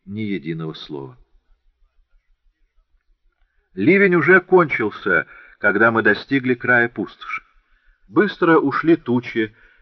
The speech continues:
и над всей округой, мертвой, сожженной и обезлюдевшей, открылось высокое, чистое и отвратительно праздничное небо. Было щемяще грустно при виде этого куска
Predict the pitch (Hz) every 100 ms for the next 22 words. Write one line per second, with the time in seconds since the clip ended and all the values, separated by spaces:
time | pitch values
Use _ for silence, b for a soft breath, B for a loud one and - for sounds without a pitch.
0 | b 101 104 - 175 185 139 - 151 143
1 | 143 101 101 143 139 127 120 104 90 -
2 | 117 135 127 123 123 98 90 80 71 127
3 | 156 147 - 131 123 b b b - 101
4 | - 160 165 131 104 - - 151 170 -
5 | 143 135 - 139 160 - 135 131 127 b
6 | b - 98 98 - 87 80 - 147 -
7 | 135 127 123 - 92 110 107 104 - 92
8 | 90 80 78 78 _ _ _ _ b b
9 | b 92 160 175 175 151 175 175 - 151
10 | 127 175 165 - 120 113 117 117 110 110
11 | 110 104 107 - - 117 110